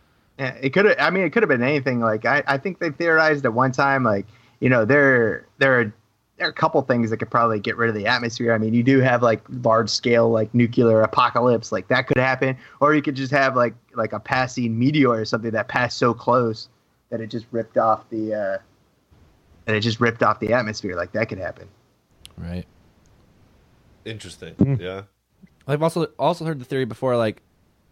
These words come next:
Speaker 2: say you had a high percentage of oxygen on your planet, and a meteor hit, made a huge explosion. What's to stop that,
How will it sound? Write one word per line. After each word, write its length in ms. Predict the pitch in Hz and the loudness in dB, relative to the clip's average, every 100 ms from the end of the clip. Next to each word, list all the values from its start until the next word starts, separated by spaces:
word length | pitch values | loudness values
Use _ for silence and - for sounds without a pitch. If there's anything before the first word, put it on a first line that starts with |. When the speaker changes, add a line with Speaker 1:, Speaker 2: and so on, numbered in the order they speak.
| _ | _
Speaker 2:
say 160 | - 143 | -10 -4
you 80 | 139 | -2
had 120 | 123 | -2
a 40 | |
high 240 | 110 123 120 | -2 -2 -2
percentage 440 | - 113 117 101 | -4 -10 -8 -8
of 80 | 95 - | -8 -4
oxygen 420 | 104 - 95 92 | -4 -6 -12 -8
on 120 | 90 | -8
your 80 | 82 | -8
planet, 360 | - 90 73 _ _ _ _ _ _ | -6 -6 -8 _ _ _ _ _ _
and 100 | 95 | -6
a 40 | |
meteor 460 | 95 107 117 113 101 | -4 -2 0 0 -2
hit, 280 | 82 92 - - | -2 -6 -6 -8
made 180 | 107 98 | -4 -4
a 20 | |
huge 200 | 120 107 | -4 -6
explosion. 580 | 101 - 117 107 92 90 _ _ _ _ _ _ _ _ _ _ - | -8 -4 -2 -2 -4 -10 _ _ _ _ _ _ _ _ _ _ -4
What's 240 | 139 170 | -4 -4
to 60 | 151 | -14
stop 360 | - 143 131 - | -8 -6 -6 -6
that, 180 | 110 | -8